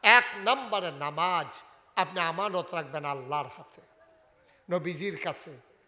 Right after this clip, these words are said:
অর্থাৎ আপনি পাঁচ ওয়াক্ত নামাজ পড়বেন, আপনি ছাড়বেন না। গতকালকে আমার মাহফিল ছিল সদর দক্ষিণ বুষ্টি বাজারের পশ্চিমে, বুড়-, এ, কি জানি জায়গাটার নাম?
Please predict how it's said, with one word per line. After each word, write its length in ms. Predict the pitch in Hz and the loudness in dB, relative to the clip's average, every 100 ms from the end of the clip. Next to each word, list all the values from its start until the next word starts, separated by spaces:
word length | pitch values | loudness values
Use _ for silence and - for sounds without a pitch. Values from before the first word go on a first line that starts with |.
| - | 0
অর্থাৎ 500 | 202 - - 294 349 - - - - - _ | 2 2 8 10 10 6 -10 -14 -20 -20 _
আপনি 220 | 190 165 202 - | 2 2 -2 6
পাঁচ 200 | 220 247 - 214 | 8 8 4 2
ওয়াক্ত 340 | 214 - - | 2 2 -4
নামাজ 540 | 196 175 170 175 - - - | -2 -2 -4 -4 -6 -12 0
পড়বেন, 400 | 233 254 170 127 - - _ - | 2 2 -2 -10 -12 -20 _ -4
আপনি 240 | 143 165 | -4 -6
ছাড়বেন 460 | - 165 165 160 135 | -8 -4 -4 -6 -8
না। 140 | 151 | -4
গতকালকে 680 | 175 190 220 269 - 165 151 - - - - _ _ | -2 -2 -2 -4 -4 -6 -6 -12 -20 -20 -20 _ _
আমার 300 | 196 196 214 | 0 2 0
মাহফিল 500 | 202 202 220 - 202 160 | -2 -4 -6 -8 -10 -10
ছিল 400 | 190 170 160 165 - - - _ | -8 -4 -2 -4 -10 -20 -20 _
সদর 380 | - - 175 196 | -8 -2 0 0
দক্ষিণ 600 | 160 170 165 - 175 156 | -2 -6 -6 -8 -8 -8
বুষ্টি 380 | 151 160 - 202 | -10 -10 -10 -4
বাজারের 400 | 180 170 175 170 - | -4 -2 -2 -4 -4
পশ্চিমে, 580 | 185 - - 180 202 240 - - _ 185 | -10 -10 -10 -6 -6 -8 -14 -20 _ -10
বুড়-, 540 | 170 226 180 - 196 | -6 -6 -8 -8 -4
এ, 80 | 202 - | -4 -6
কি 100 | 196 | -6
জানি 200 | 208 196 | -4 -2
জায়গাটার 340 | 190 190 185 | -2 -2 -4
নাম? 220 | 190 208 | -4 -6